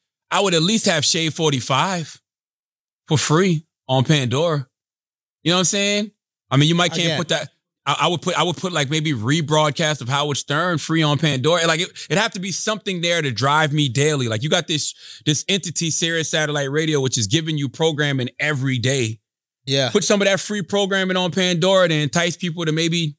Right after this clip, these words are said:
Speaker 1: I don't know, subscribe to Shade forty-five, or I, I, I, I don't know. I just think when you have these platforms, you just have to be giving these people something daily. And like I said, iHeart does a very good job at that 'cause you can go listen to all these different radio stations every day.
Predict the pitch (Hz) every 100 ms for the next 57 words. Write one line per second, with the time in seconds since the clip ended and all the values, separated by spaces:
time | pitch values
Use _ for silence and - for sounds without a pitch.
0 | _ _ - 147 165 139 151 165 147 -
1 | 147 160 160 147 170 160 156 160 160 160
2 | 151 160 165 165 139 113 101 117 - 160
3 | - 196 196 190 214 185 156 180 196 170
4 | 180 170 175 156 151 175 160 - 143 131
5 | 110 - _ _ - 151 160 147 151 151
6 | 127 117 135 127 127 113 135 131 113 131
7 | 113 104 113 127 113 107 - 120 139 156
8 | 143 143 127 160 160 143 139 123 110 143
9 | 131 123 110 131 127 117 120 107 101 117
10 | 120 107 113 117 117 117 113 117 113 117
11 | 117 107 120 117 113 123 113 113 104 117
12 | 104 101 120